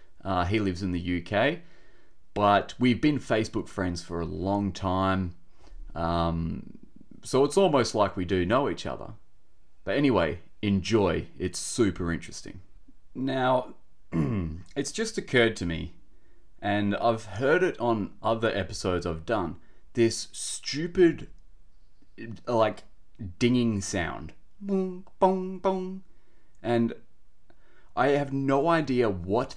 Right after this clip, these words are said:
the hell it is. I don't know what's causing it, why it's happening, but you, you would have heard it already, and I don't know what it is. So just bear with me because,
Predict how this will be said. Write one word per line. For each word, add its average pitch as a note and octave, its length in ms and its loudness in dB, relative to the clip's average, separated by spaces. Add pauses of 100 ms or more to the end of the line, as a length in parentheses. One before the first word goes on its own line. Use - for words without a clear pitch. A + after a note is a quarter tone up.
the A#2 80 2
hell G#2+ 340 0
it G2 160 -2
is. - 440 -2 (540)
I A2 100 2
don't B2 200 2
know G#2 140 6
what's G2 400 4
causing A#2+ 480 0
it, D3+ 180 -2 (160)
why G#2 380 4
it's - 160 -4
happening, F#2+ 540 -2 (800)
but G2 420 2 (960)
you, A#2+ 260 0
you C3 220 2
would D3+ 160 4
have A#2+ 140 4
heard B2+ 200 6
it A#2 80 2
already, F#2+ 600 2 (200)
and G2+ 140 2
I G#2 80 4
don't A2 180 4
know F#2+ 180 4
what F2+ 240 2
it E2+ 120 0
is. - 380 -4 (180)
So F#2+ 240 2
just E2+ 340 -2
bear G#2+ 260 4
with G2 300 0
me E2 260 -4
because, E2+ 600 -2